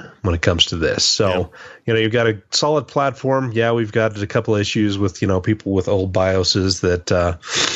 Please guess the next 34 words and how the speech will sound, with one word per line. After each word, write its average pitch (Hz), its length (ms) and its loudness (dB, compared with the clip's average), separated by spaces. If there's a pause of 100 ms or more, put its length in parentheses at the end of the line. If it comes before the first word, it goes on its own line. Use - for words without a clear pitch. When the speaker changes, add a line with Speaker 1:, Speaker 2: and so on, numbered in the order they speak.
(580)
Speaker 1:
you 107 100 0
know, 92 80 2
need 101 160 0
to 101 60 -6
get 110 140 0
that 95 160 0
flashed 98 400 0
with - 140 -2
an 98 80 0
old 98 240 0
Zen 95 260 0
before 95 580 -2 (580)
they 104 120 0
can 90 220 0
stick - 320 -2
in 101 160 2
the 92 160 2
Zen 98 300 0
plus 95 160 0
Vega. 104 400 0 (960)
But 104 200 0
other 117 180 2
than 107 100 0
that, 117 260 2
it's, - 320 -2
it's 110 260 -2
a 101 160 0
really 107 400 0
solid 107 340 0
marketplace 104 580 0
from 98 200 0
A 98 40 2
M 98 160 0
D. 98 260 2